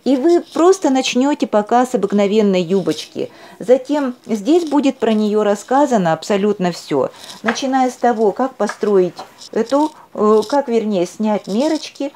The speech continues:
как раскроить юбочку, вплоть до того, что как разложить её. Вот вам выкройка, да? Как разложить её на с-, ткань на столе,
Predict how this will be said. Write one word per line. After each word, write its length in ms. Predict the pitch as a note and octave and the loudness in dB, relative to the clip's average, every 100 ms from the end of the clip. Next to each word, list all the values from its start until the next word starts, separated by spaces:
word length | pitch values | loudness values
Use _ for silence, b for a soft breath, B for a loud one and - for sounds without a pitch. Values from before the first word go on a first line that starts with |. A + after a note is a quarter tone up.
| B B B - | B B B 2
как 240 | E4 - | 2 4
раскроить 640 | A3+ A3 A3 G#3+ A#3+ G#3+ | 0 0 2 4 2 0
юбочку, 720 | A3 B3+ G3 E3 - - A#2+ - B _ | 2 2 4 2 0 -2 -2 -2 B _
вплоть 280 | G#3+ C4+ G#3+ | 2 2 2
до 80 | |
того, 480 | A3 G#3+ G3 B3+ D4+ | 0 0 0 0 0
что 220 | D4 G#3+ | 0 -6
как 300 | G3+ B3 C4 | 0 0 2
разложить 580 | A3+ G#3+ A3+ A3+ B3 A#3+ | -2 0 2 2 0 2
её. 120 | G3+ | 2
Вот 200 | F#3+ B3 | 4 2
вам 180 | F#3+ F3+ | 2 0
выкройка, 680 | E3+ D4+ F4 D4+ C4+ B3+ B3 B3 | 4 4 4 2 2 0 -2 0
да? 260 | A#3+ D#4 B B B B | -2 -2 B B B B
Как 240 | - C#4+ D4 | 0 0 2
разложить 600 | B3+ A#3+ B3 A#3+ A#3+ G#3 | 2 4 2 2 -2 -2
её 220 | G3+ G3+ | 0 0
на 100 | F3+ | 0
с-, 100 | - - F3 | -6 -14 -14
ткань 380 | - - C#4 E4+ | -8 0 2 2
на 120 | D4 | -2
столе, 560 | D4 - C#4 A#3+ B3+ | -2 2 4 6 4